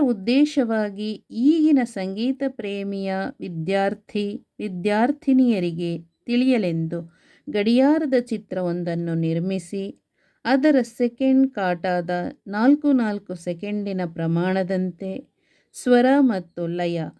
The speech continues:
ಇದರ ಪರಿಚಯ ಇಲ್ಲಿ ಕಡೇ ಪುಟದಲ್ಲಿ ಚಿತ್ರಿಸಿದ್ದಾಗಿದೆ. ಗಡಿಯಾರದ ಸೆಕೆಂಡ್ ಕಾಟ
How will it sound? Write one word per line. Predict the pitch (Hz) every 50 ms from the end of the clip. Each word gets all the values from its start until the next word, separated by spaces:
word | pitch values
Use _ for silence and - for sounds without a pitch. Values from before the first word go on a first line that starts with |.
| _ _ _ _ _ -
ಇದರ | 240 262 269 285 349 330 320
ಪರಿಚಯ | 294 302 - 196 185 202 214 214 - - 220 202 185 180 175 175 180 - _ -
ಇಲ್ಲಿ | 240 254 262 233 190 190 185 175
ಕಡೇ | - - 196 185 196 226 254 269
ಪುಟದಲ್ಲಿ | 269 262 233 220 - 196 190 170 175 170 175 175 165 170 170
ಚಿತ್ರಿಸಿದ್ದಾಗಿದೆ. | 165 - - - - 175 220 208 214 - 240 226 196 175 185 180 170 165 151 165 151 - - - _ _ _ _ _ _ _ _ _ _ _ _ _ _ _ _ _ _ _ _ -
ಗಡಿಯಾರದ | 208 233 240 240 285 311 339 339 320 320 302 285 254 233 247 247 247 247
ಸೆಕೆಂಡ್ | 254 - - 226 220 220 226 220 220 226 226 220
ಕಾಟ | - 202 185 180 180 170 170